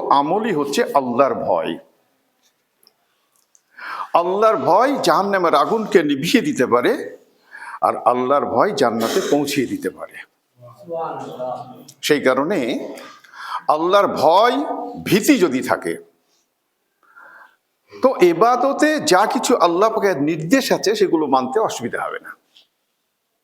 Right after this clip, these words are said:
ভয়কে মাঝে মাঝে আমরা হারিয়ে ফেলি। আল্লাহকে যেমন ভয় থাকবে, আল্লাহর অন্য সৃষ্টিকে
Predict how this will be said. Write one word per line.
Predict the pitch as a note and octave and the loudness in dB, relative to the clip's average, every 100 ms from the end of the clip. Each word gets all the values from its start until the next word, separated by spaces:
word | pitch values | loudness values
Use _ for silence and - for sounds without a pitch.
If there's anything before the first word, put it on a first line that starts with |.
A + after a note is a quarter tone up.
| _ - | _ -2
ভয়কে | D3+ E3 F3 | -2 2 0
মাঝে | C#3 C3 D3+ | 0 -2 0
মাঝে | D3+ C#3+ | -2 -2
আমরা | A#2+ A2 | -2 0
হারিয়ে | A#2 A2 A2 | 0 -2 -6
ফেলি। | - C#2+ _ _ _ _ _ _ - E5+ F5 - - - - C#4 C4+ - - - - - - - | -8 -16 _ _ _ _ _ _ -14 -8 -4 -2 -2 -4 -4 -4 -4 -4 -6 -6 -6 -8 -10 -2
আল্লাহকে | F#3 G#3 G#3+ C4 D#4 D#4 | 0 0 2 4 4 2
যেমন | A3+ A#3 G#3+ D#3 | 2 2 2 2
ভয় | E3+ E3 | 0 2
থাকবে, | D#3 C3+ G#2+ F3 C3+ A#2+ - - _ _ _ _ _ _ _ _ _ _ - - - - - - - - | 0 0 2 2 2 -4 -10 -20 _ _ _ _ _ _ _ _ _ _ -20 -20 -18 -14 -12 -12 -10 -2
আল্লাহর | D#3+ F#3 A3 G#3+ | 0 2 2 2
অন্য | F#3 F3+ G#3 | 0 0 -2
সৃষ্টিকে | G3+ - G3 - A#3 A#3 | -2 -2 -2 -2 2 2